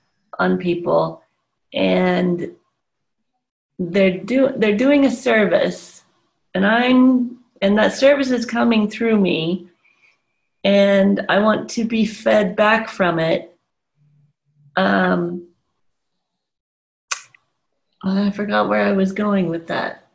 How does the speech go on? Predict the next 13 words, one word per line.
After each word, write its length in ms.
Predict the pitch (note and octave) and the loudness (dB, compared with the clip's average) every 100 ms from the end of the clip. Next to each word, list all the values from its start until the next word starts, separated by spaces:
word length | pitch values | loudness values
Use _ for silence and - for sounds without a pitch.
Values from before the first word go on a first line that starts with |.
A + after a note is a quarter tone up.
| - | -2
Oh, 200 | G#3+ G3+ | 2 4
there 160 | G3 G#3+ | 4 2
was 120 | G#3+ | 4
that 220 | A#3 - | 2 2
weird, 600 | A#3+ A#3+ A#3+ A#3 G#3+ - | 4 6 6 4 0 -8
that 180 | - G#3 | -2 0
was, 160 | G3 G3+ - - - - _ | 2 -2 -6 -20 -20 -20 _
that 180 | F#3+ G3 | -2 0
weird, 520 | A#3 A3+ A3 F#3+ - - | 4 4 4 0 -4 -2
um, 680 | G#3 G3+ G3 F#3+ F#3 G3 _ _ _ _ _ _ - _ _ _ _ - | 2 2 2 0 -4 -8 _ _ _ _ _ _ -20 _ _ _ _ -4
that 320 | G3 - - | -2 0 2
uncomfortable 1080 | B3+ B3+ G#3 A3+ A3+ - F#3+ F3+ E3 E3 - E3 | 2 0 -2 -2 -2 -4 0 4 4 2 -4 -2
bit 440 | F3 E3+ D#3 - | 2 2 2 -2